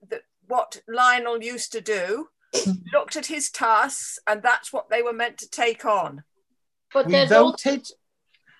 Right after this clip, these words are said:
Speaker 2: Sorry, Judith, it's your,
Speaker 3: No.
Speaker 2: your turn.
Speaker 3: There are things in the service level agreement that were never part of the estate manager's job,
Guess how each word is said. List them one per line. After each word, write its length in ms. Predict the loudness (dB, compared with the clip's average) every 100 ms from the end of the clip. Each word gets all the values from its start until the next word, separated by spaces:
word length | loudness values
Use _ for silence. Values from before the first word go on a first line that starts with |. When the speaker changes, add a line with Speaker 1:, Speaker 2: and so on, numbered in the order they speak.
| _ 0
Speaker 2:
Sorry, 240 | 2 2
Judith, 440 | 0 -8 -6 -8 -10
it's 180 | -12 -6
your, 280 | -6 -6 -12 _ _
Speaker 3:
No. 220 | -2 0
Speaker 2:
your 140 | 0 -2
turn. 300 | -6 -8 -8 _ _ _ 4
Speaker 3:
There 140 | 8
are 60 | 8
things 420 | 4 -2 -2 -2
in 140 | -2 -2
the 80 |
service 480 | -6 -2 -2 -2 -2
level 240 | -2 0 -2
agreement 320 | 0 0 0
that 80 | -2
were 60 |
never 320 | 0 0 -2
part 300 | -2 0 0 -4
of 60 | -6
the 80 |
estate 400 | -6 -2 0 0
manager's 460 | 0 -4 -4 -6 -6
job, 240 | -4 -4